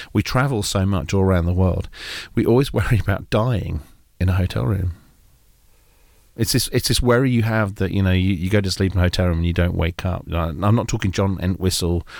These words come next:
The Who, you know, dying with a hook. I'm talking about just generally <laughs> having a heart attack 'cause you've overeaten. 'Cause what we do is we travel for a living and we eat all hours of the day and night, and it's not good for you to eat at nine, ten o'clock at night with a massive curry with a, a load of guys or a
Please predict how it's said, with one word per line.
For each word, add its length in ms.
The 120
Who, 360
you 100
know, 140
dying 340
with 100
a 40
hook. 200
I'm 200
talking 200
about 220
just 200
generally 240
<laughs> 40
having 280
a 40
heart 300
attack 220
'cause 120
you've 160
overeaten. 680
'Cause 160
what 80
we 80
do 100
is 140
we 80
travel 260
for 140
a 20
living 220
and 80
we 80
eat 240
all 160
hours 180
of 100
the 100
day 80
and 120
night, 200
and 100
it's 100
not 220
good 200
for 140
you 60
to 200
eat 200
at 60
nine, 220
ten 180
o'clock 220
at 60
night 140
with 60
a 60
massive 300
curry 300
with 100
a, 80
a 20
load 140
of 80
guys 380
or 120
a 80